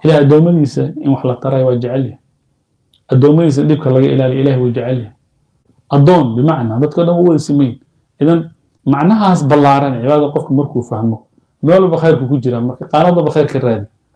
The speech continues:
Wa fii riwaayatin waxaa ku soo arooray, marra rajulun, nin baa wuxuu soo maray bighusni shajaratin, geed laanteed, oo calaa hadi-, calaa dhahri tariiqi taal, waddada la marayo.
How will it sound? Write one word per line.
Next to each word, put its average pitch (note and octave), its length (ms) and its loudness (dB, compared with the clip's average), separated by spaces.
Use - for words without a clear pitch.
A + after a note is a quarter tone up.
Wa B2+ 100 0
fii E3 140 4
riwaayatin F#3+ 480 2
waxaa C3+ 240 -2
ku D#3 100 -6
soo - 220 -4
arooray, A#2+ 320 -2
marra E3 360 2
rajulun, C#3 520 0
nin E3+ 200 2
baa D3+ 160 4
wuxuu C3+ 240 -4
soo D3+ 240 0
maray C#3 300 -2
bighusni B2+ 640 -2
shajaratin, C3 720 -4
geed C#3+ 240 0
laanteed, B2+ 600 -6
oo A2 60 -8
calaa C#3+ 240 0
hadi-, C#3 160 0
calaa C3 320 -2
dhahri C3+ 320 -2
tariiqi A#2+ 400 -2
taal, A2+ 180 -6
waddada A#2+ 380 -4
la A#2 140 -4
marayo. A2 320 -2